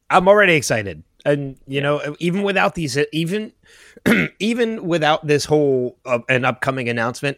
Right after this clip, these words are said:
Speaker 1: I was already excited. I mean, and we've talked about this before. If even half the things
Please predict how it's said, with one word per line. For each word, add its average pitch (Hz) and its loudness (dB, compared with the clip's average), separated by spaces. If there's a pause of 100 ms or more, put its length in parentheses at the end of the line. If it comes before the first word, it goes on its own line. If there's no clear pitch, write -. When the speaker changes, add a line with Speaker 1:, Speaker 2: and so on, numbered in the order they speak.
Speaker 1:
I 127 4
was 123 0
already 107 -2
excited. 90 -14
I 127 -4
mean, 143 -2
and 147 -6
we've 185 -2
talked 165 -2
about 135 -6
this 117 -8
before. 107 -8
If 120 -10
even 175 -8
half 151 -6
the 131 -8
things 95 -10